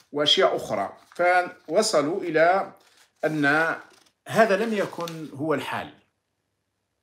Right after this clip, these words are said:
عندما اندلعت الحرب في روسيا، بل بالعكس، كانوا الروس كثيرين منهم مع الحرب،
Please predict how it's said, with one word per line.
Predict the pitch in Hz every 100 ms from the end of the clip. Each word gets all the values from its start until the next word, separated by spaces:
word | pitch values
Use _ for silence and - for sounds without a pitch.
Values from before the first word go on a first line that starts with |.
| _ _ -
عندما | 123 117 120
اندلعت | 113 113 101
الحرب | 101 - 127 127
في | - 98
روسيا، | 95 95 - - _ _ _ _
بل | 113
بالعكس، | 110 127 127 117 -
كانوا | 113 107
الروس | 101 139 - - - _ _
كثيرين | - 98 127 135 131
منهم | 139 127
مع | 120
الحرب، | 98 - 120